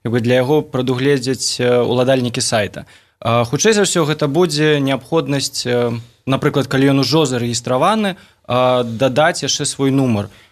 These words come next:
Ён будзе дадаваць, ці яна будзе дадаваць свой нумар. А, на гэты нумар будзе прыходзіць эс эм эска, і такім чынам уладальнік сайта будзе ведаць, што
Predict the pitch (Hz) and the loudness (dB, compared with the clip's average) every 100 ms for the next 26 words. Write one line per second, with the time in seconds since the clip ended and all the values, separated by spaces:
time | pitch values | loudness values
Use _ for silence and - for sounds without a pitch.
0 | - 139 135 123 117 110 110 117 113 113 | -2 0 2 0 -2 -2 0 0 0 -2
1 | - 117 117 117 110 113 120 117 113 120 | -6 -4 0 0 -2 -2 -4 -2 2 2
2 | 113 - 127 147 214 226 214 - - _ | 0 -4 -2 0 2 2 0 -6 -20 _
3 | _ 123 127 131 131 131 131 135 160 156 | _ 0 2 4 4 2 0 0 0 2
4 | 156 147 135 135 131 131 139 120 131 117 | 2 2 2 -2 -4 -4 -6 -2 -2 -2
5 | 123 - 156 226 220 - 180 160 - 170 | -4 -2 0 0 -2 -2 -2 -2 -2 -2
6 | 175 147 147 139 - 170 156 143 127 131 | 0 -2 0 0 0 2 2 0 0 0
7 | 131 131 135 135 208 214 147 143 135 131 | 2 0 0 -2 -2 0 -2 -2 0 0
8 | 165 156 139 - 127 | 0 0 -2 -2 -2